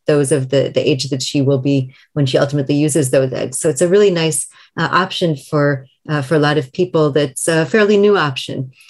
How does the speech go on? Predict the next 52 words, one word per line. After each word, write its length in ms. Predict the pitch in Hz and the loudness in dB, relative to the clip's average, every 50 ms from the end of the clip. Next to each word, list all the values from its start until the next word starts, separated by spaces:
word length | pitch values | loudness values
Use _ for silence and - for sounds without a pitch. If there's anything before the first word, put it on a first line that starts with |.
| - - _ _ _ _ | -20 -20 _ _ _ _
It, 340 | - 180 180 180 - _ - | 0 0 0 0 -6 _ -2
uh, 260 | 190 170 165 165 156 - | 0 2 4 4 2 2
was 200 | 165 170 165 - | 2 0 0 0
considered 400 | - 190 180 - 202 214 208 202 | 0 0 0 2 2 2 2 0
experimental 640 | 196 - - - 175 165 160 165 160 - 196 196 185 | -2 -4 -2 0 0 0 0 0 -2 -2 -2 -4 -2
for 120 | - 185 | -2 -2
many 320 | 165 165 160 160 165 160 | 0 0 0 0 0 0
years. 400 | 147 143 147 165 208 254 247 - - | 0 2 2 2 2 2 0 -4 -4
And 220 | - 170 160 151 | -4 -2 0 0
in 140 | 156 156 - | 0 -2 -4
two 260 | - - - 190 185 | -6 -4 -2 -2 0
thousand 360 | 180 190 170 165 160 175 170 | 0 2 0 0 2 2 2
and 120 | 160 156 143 | 0 0 2
thirteen, 560 | 156 160 156 160 - - 175 165 160 160 151 | 0 0 0 -2 -4 -4 -2 0 0 0 0
the 300 | 143 151 147 147 135 - | 0 0 0 0 0 2
A 160 | - 156 156 | 2 2 2
S 140 | 160 - - | 2 0 -2
R 80 | 160 151 | -2 -2
M 100 | 151 135 | -4 -4
Practice 380 | - 156 143 147 - 156 - | -4 -4 -4 -4 -4 -6 -6
Committee 480 | - - 160 151 147 151 147 139 131 - - - - - _ _ - | -4 -2 -2 0 0 0 0 -2 -4 -10 -18 -20 -20 -20 _ _ -4
came 200 | - 175 160 160 | -2 0 2 2
out 120 | 151 - | 2 0
with 140 | - 143 160 | 0 0 0
a 60 | 147 | -2
statement 420 | - - 175 170 165 175 175 156 | 0 0 0 0 2 2 2 2
after 240 | 156 143 131 - 156 | 2 0 0 0 0
looking 300 | 147 151 135 - 160 151 | 0 0 0 0 -2 -2
at 80 | 143 - | 0 0
all 140 | 143 143 139 | 0 0 0
the 100 | 147 156 | 0 2
data 480 | 151 196 208 208 196 180 170 170 165 - _ _ _ _ | 2 2 2 2 2 0 -2 -2 -6 -10 _ _ _ _
and 140 | - 160 151 | -8 -6 -4
stated 400 | - - 165 156 147 170 160 139 | 0 0 0 2 2 0 -2 -2
that 100 | 165 143 | -2 -2
it 60 | 156 | 0
was 120 | 156 151 139 | -2 0 0
no 140 | 165 160 160 | 2 2 2
longer 560 | 160 156 151 151 143 151 151 151 143 131 - - _ _ - | 2 2 2 2 2 2 2 2 0 -2 -8 -16 _ _ -6
considered 400 | - 160 147 - 170 160 156 135 | -4 0 0 2 2 0 0 -2
experimental, 720 | 151 127 - - 165 160 147 160 165 170 165 - 165 156 151 | -2 -4 -2 0 0 2 2 2 0 -2 0 0 2 2 2
at 140 | - 139 143 | 2 0 0
least 200 | 160 156 - - | -2 -2 -2 -2
for 60 | - | -2
use 320 | 151 143 156 156 143 - | 0 2 2 2 2 0
in 140 | 156 151 143 | 0 2 2
women 260 | 147 156 151 151 147 147 | 2 2 2 2 0 -2
who 200 | 139 131 160 151 | -2 -2 0 2
were 260 | 139 147 143 139 135 | 2 4 2 2 0
postmenarchal, 680 | - 160 151 143 - 151 139 135 139 139 139 196 190 175 | 0 0 -2 0 0 0 0 0 0 0 0 -2 -2 -2
so 120 | - 165 | -2 -4
after, 520 | 139 139 147 135 - - 156 147 147 131 | -4 -2 -4 -4 -2 0 0 0 0 -4